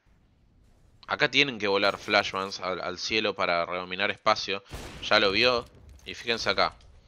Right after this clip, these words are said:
So-, ¿cómo estás, Seba? Seba, un gusto tenerte acá, amigo. Sebaxinio, leyenda del Counter-Strike. La verdad, locura tenerte acá, pa. Sok viene de la academia de Leviatán,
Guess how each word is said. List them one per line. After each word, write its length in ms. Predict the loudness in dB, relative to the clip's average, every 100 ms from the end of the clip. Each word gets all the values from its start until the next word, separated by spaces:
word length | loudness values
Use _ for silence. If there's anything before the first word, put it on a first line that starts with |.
| -20 -20 -20 -20 _ _ _ _ _ _ _ _ _ _ _ _ _ _ _ _ _ _
So-, 500 | -10 -8 -6 -6 -6 -8
¿cómo 180 | -8 -8
estás, 220 | 0 0
Seba? 300 | 2 -2 -2 -6
Seba, 400 | -8 -2 0 0
un 120 | -2 -8
gusto 220 | -8 -6
tenerte 300 | -6 -6 -6
acá, 160 | -4
amigo. 440 | -6 -6 -8 -8 -10
Sebaxinio, 840 | -6 -4 -4 -6 -6 -6 -8 -12 -18 _ _ _ _
leyenda 420 | -8 -4 -4 -4
del 120 | -4 -4
Counter-Strike. 760 | -8 -8 -8 -8 -6 -6 -6
La 100 | -8
verdad, 360 | -6 -4 -6 -10 _
locura 420 | -14 -10 -6 -4
tenerte 360 | -6 -8 -8 -8
acá, 180 | -8 -4
pa. 160 | -4 -6 -16 -20 -12
Sok 320 | 0 0 0 0
viene 220 | 2 6
de 100 | 6
la 80 | 6
academia 480 | 4 2 2 -2
de 140 | 0 0
Leviatán, 520 | 0 0 -2 -4